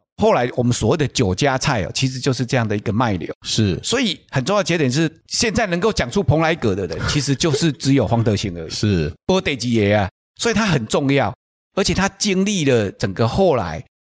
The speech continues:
Speaker 1: 蓬莱阁倒了以后，他如何对了东粉阁这一些台北市的酒楼，然后又带动了北投酒家的兴起。在最后，台湾第一个五星级饭店里面会把台湾料理当作他们主要的菜色的，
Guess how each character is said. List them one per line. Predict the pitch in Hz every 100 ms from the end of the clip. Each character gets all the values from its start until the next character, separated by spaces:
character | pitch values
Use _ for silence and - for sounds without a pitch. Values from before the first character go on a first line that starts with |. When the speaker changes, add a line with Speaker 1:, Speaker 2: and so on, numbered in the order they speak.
| _ -
Speaker 1:
蓬 | 175
莱 | 185
阁 | 170 143
倒 | - 113 95
了 | 110
以 | 107 98
后， | 127 139 104 _ _ -
他 | 147
如 | 151 143
何 | 147 131 139
对 | - - 175 160
了 | 160 107 - -
东 | 139 127
粉 | 135 131
阁 | - 139 90 - _
这 | 175
一 | 165
些 | 160
台 | 151 139
北 | 160 107
市 | -
的 | 143 113
酒 | 117 82
楼， | 82 85
然 | 117
后 | 143
又 | 180 147
带 | - 165
动 | 190 147
了 | 117
北 | 117
投 | 98 101
酒 | 107 139
家 | 117 185
的 | 160
兴 | 139 151 151
起。 | - 90 _ _ -
在 | 233
最 | 190 233 175
后， | 185 165 110 -
台 | - 151
湾 | 175 175 - -
第 | 202 156
一 | 170
个 | 180 127 - -
五 | 135
星 | 185 165
级 | 156
饭 | 170
店 | 165 143
里 |
面 | 120 156
会 | 151 147
把 | - 113 98 -
台 | - 139
湾 | 151
料 | 160 135
理 | 101
当 | - 135
作 | 147
他 | 143
们 | 131
主 | - 85
要 | 131 120
的 |
菜 | 107 131
色 | 107 120
的， | 92